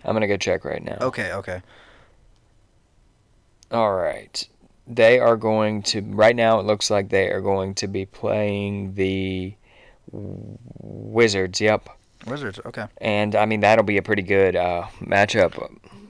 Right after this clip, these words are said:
Speaker 2: If John Wall comes back, then
Speaker 1: Is he supposed to come back for the playoffs?
Speaker 2: Uh, he came back a few days ago without any minute restrictions.
Speaker 1: Oh, wow.
Speaker 2: A couple days ago, I believe. Yes, a couple
Speaker 1: So,
Speaker 2: days
Speaker 1: yeah,
Speaker 2: ago.
Speaker 1: if he comes back and plays the way he could,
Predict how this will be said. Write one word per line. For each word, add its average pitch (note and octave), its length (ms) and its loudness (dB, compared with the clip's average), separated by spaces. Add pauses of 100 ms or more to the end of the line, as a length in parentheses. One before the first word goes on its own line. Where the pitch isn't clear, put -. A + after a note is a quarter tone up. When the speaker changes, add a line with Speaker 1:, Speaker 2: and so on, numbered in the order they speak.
Speaker 2:
If B2 120 -8
John B2+ 200 2
Wall C3 160 4
comes A#2 220 -6
back, A2+ 320 -2
then G#2 380 -8 (100)
Speaker 1:
Is A2 160 0
he B2+ 100 0
supposed A#2+ 260 2
to B2 60 -6
come C3 160 -4
back C3 160 0
for - 100 -8
the C3 60 -2
playoffs? C3+ 420 -2
Speaker 2:
Uh, A#2+ 260 2
he F#3 440 -6 (100)
came D#3+ 260 -6
back C3+ 420 0
a A#2+ 40 -12
few C3+ 180 -6
days C3 180 -2
ago A2 220 -4
without A2+ 460 -4
any A#2+ 160 -6
minute G#2+ 320 -8
restrictions. - 640 -14 (300)
Speaker 1:
Oh, A#2 280 0
wow. G#2+ 140 -2
Speaker 2:
A A#2 40 -2
couple A#2+ 180 -4
days A#2+ 220 -6
ago, D3 320 -4
I C#3 80 -8
believe. D3+ 340 -8
Yes, G2 220 -8
a - 60 -18
couple B2 160 0
Speaker 1:
So, - 40 4
Speaker 2:
days A#2 60 2
Speaker 1:
yeah, B2 140 6
Speaker 2:
ago. G#2+ 80 6
Speaker 1:
if G#2 100 0
he B2+ 100 -2
comes A#2+ 200 -6
back A2+ 180 0
and A2 100 -6
plays A2 200 -2
the A2+ 80 -6
way A2 160 2
he B2 100 -4
could, G#2 300 -2